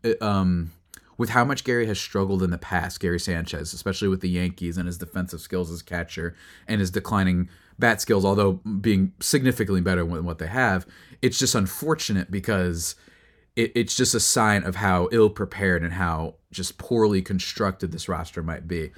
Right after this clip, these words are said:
with its lack of depth, right? So that's my thing on that front. I think that it's really, uh, unfortunate that they have to be in a situation to move Tatis from right field, a position that he's already getting used to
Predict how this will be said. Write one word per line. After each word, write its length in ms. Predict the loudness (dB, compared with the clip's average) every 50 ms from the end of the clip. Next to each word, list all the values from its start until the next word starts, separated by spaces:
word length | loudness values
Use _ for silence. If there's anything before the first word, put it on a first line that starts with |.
| -16 -14 -12 -4
with 180 | -2 -2 0 0
its 140 | -2 -4 -2
lack 220 | -2 -2 -2 -4
of 120 | -6 -8 -6
depth, 360 | -10 -10 -12 -12 -20 -20 _ _ -4
right? 260 | 0 0 0 0 0
So 360 | 0 2 2 2 2 0 -2 -6 _ _ _ _ _ _ _ _ _ _ _ -20 _ _ _ _ _ _ _ _ _ _ _ _ _ _ -20 -14 -4 0
that's 180 | 0 2 2 2
my 100 | 0 2
thing 200 | 2 2 4 4
on 100 | 4 4
that 200 | 4 2 0 -2
front. 240 | -4 -6 -6 -6 -8 -16 -20 -20 -14 -8
I 60 | -6 -4
think 180 | -2 -2 0
that 120 | 0 0 -2
it's 180 | -2 -4 -2
really, 400 | 2 4 4 6 4 4 2 -2 -8 -20 _ _ _ _ -8
uh, 160 | -6 -4 -4 -2
unfortunate 540 | -2 -2 0 2 2 2 2 2 2 0 0
that 140 | 0 -2 -2
they 140 | -2 -2 0
have 180 | 0 -2 -2
to 100 | -4 -6
be 120 | -4 -2 -2
in 80 | -2
a 20 | -2
situation 500 | -2 -4 -4 -2 0 0 0 0 0 0
to 60 | 0
move 200 | 0 0 -2 -2
Tatis 380 | -2 -2 -2 -2 -2 -4 -4 -2
from 160 | -2 -2 0
right 160 | 0 -2 -4
field, 400 | -6 -6 -2 0 2 2 2 0
a 60 | -4 -6
position 400 | -6 -6 -6 -4 -4 -4 -2 -2
that 100 | 0 -2
he's 120 | -2 -2
already 420 | -2 -2 -2 0 0 0 0 0 0
getting 280 | -2 0 0 2 0
used 240 | 0 0 -2 -4 -6
to 200 | -4 -4 -4 -4